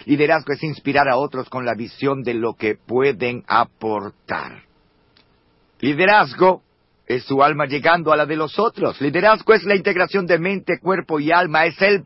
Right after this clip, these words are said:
poder de uno hecho muchos y de muchos hechos uno.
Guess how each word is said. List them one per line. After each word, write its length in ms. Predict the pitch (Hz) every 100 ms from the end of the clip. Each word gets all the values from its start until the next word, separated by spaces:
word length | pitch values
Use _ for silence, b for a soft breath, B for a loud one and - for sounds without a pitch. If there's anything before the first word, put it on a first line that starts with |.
| _
poder 640 | 190 180 175 233 202 - - b b _ _ _ _
de 160 | 101 123
uno 360 | 156 190 180 -
hecho 320 | 160 160 160
muchos 440 | 147 160 - 151 151
y 80 |
de 160 | 127 127
muchos 420 | 151 180 160 143 -
hechos 360 | - - 135 -
uno. 340 | 208 190 131